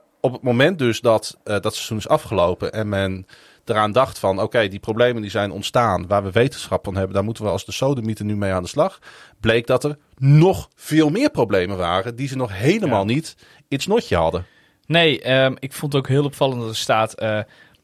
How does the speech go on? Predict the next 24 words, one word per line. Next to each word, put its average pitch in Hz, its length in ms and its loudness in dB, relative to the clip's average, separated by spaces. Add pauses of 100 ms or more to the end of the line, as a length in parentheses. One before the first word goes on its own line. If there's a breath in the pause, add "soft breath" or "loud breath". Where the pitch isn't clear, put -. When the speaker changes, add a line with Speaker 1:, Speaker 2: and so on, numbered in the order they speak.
Speaker 2:
dat 113 260 0
in 107 220 -6
maart 127 400 -2
dan 104 220 -4
dus 101 300 -8
kennelijk 98 380 -6
de, 95 260 -4
om 101 240 -10
die 98 180 -10
beeldspraak 104 480 -8
maar 98 100 -10
even 92 200 -8
aan 92 140 -8
te 95 80 -10
houden, 92 420 -6
de, 98 180 -8
de 98 180 -8
doos 110 260 -2
van 113 160 -4
Pandora, 113 640 0 (260)
eh, - 100 -2
open 139 220 -2
gaat. 143 380 -2 (640 loud breath)
Ehm, 120 320 -2